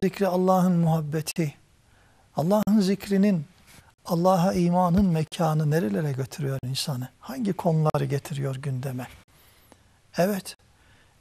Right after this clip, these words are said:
ve gider Hazreti Bilal'in kapısının eşiğine başını koyar. Yatır.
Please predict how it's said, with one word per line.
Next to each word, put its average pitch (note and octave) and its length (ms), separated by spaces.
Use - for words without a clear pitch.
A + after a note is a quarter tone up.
ve D3+ 80
gider D3 460
Hazreti E3 500
Bilal'in D#3 840
kapısının D#3+ 760
eşiğine D3 600
başını D#3+ 400
koyar. G#3+ 460
Yatır. C4 440